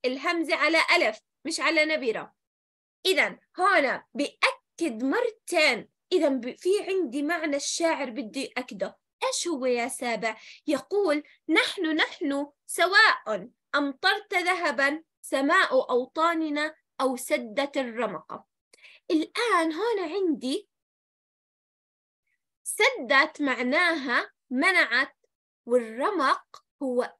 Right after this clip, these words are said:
آخر ما تبقى من الروح. إذن آخر ما تبقى من الروح. طب إيش بيقصد فيها يا سابع؟ بيقصد فيها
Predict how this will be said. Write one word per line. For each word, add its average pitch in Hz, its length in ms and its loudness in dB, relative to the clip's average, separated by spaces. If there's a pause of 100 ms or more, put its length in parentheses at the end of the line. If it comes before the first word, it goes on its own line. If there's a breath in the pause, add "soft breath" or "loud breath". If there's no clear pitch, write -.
آخر 311 640 0
ما 311 280 -2
تبقى 330 840 -2 (180)
من 330 380 0 (160)
الروح. 269 640 0
إذن 220 340 -2 (100)
آخر 285 560 4 (840)
ما 349 440 0
تبقى 349 800 -2 (320)
من 311 440 0 (440)
الروح. 262 460 0 (280)
طب 240 220 -2 (140)
إيش - 180 -4
بيقصد 247 640 -4
فيها 269 420 -6
يا 233 240 -2
سابع؟ 233 580 -2 (220)
بيقصد 247 440 -6
فيها 269 600 -2